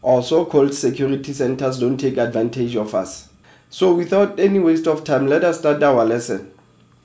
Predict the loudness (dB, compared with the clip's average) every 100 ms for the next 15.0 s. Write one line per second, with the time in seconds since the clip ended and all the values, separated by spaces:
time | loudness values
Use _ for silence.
0 | -20 -20 -20 -4 0 4 4 6 4 4
1 | 6 6 6 4 -2 -4 -2 2 6 8
2 | 8 6 6 6 4 -8 -8 0 0 4
3 | 2 2 4 4 4 4 6 4 0 -14
4 | 0 0 4 4 6 4 2 0 4 6
5 | 4 -2 -4 -2 -2 2 4 4 2 2
6 | 2 4 2 -2 -12 -20 -6 0 4 6
7 | 8 8 10 6 6 0 4 4 6 6
8 | 8 6 4 4 4 2 -10 -20 _ _
9 | _ _ _ _ _ -8 -4 4 4 4
10 | 0 0 6 6 6 4 4 4 0 2
11 | 0 0 -8 -20 0 6 8 8 6 4
12 | -2 -2 0 2 0 -2 -4 0 6 6
13 | 6 6 4 4 6 6 6 4 4 6
14 | 6 4 2 2 2 0 -2 -4 -8